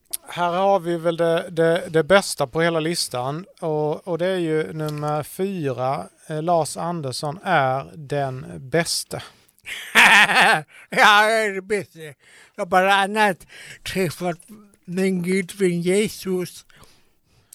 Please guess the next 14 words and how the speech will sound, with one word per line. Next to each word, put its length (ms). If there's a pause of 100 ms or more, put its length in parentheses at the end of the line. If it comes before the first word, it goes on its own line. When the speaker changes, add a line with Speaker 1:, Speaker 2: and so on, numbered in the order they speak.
(100)
Speaker 2:
Det 60
har, 180
Speaker 1:
Just 220
det. 120
Speaker 2:
det 80
har 240 (100)
alla 460
gjort, 420 (460)
men 160
de 120
kommer 380
inte 220
ihåg 360
det. 240